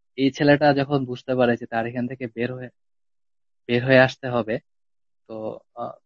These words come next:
তখন ওই যে আমি যেগুলা বললাম যে, আহ, সে হচ্ছে, আহ, তাহাজ্জুদে নামাজ পড়ছে, তারপর হচ্ছে পাঁচ ওয়াক্ত নামাজ রেগুলার পড়ছে। এবং এই ছেলেটার ইউনিক যেটা ছিল, সে পুরা রমাদানে, পুরা রমাদানে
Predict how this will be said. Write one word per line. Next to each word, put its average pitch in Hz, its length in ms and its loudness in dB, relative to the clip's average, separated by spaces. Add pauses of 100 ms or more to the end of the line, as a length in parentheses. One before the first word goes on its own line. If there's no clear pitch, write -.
তখন 143 560 -2
ওই 123 100 -6
যে 123 100 2
আমি 120 180 4
যেগুলা 123 320 0
বললাম 107 440 -10
যে, 107 160 -8 (460)
আহ, 107 240 -14 (160)
সে 117 200 -12
হচ্ছে, 117 520 -2 (400)
আহ, 110 180 -20 (120)
তাহাজ্জুদে 117 420 -4
নামাজ 117 240 -6 (140)
পড়ছে, 117 320 -6 (640)
তারপর 110 300 -20
হচ্ছে 110 440 -10 (480)
পাঁচ 110 200 -10
ওয়াক্ত 113 160 -16
নামাজ 113 340 -10
রেগুলার 113 340 -12
পড়ছে। 113 300 -14
এবং 131 220 -8
এই 131 140 -4
ছেলেটার 139 400 -8
ইউনিক 135 340 -10
যেটা 135 160 -12
ছিল, 113 280 -14 (540)
সে 131 460 -2 (380)
পুরা 139 200 2
রমাদানে, 135 580 2 (400)
পুরা - 280 -4
রমাদানে 139 680 0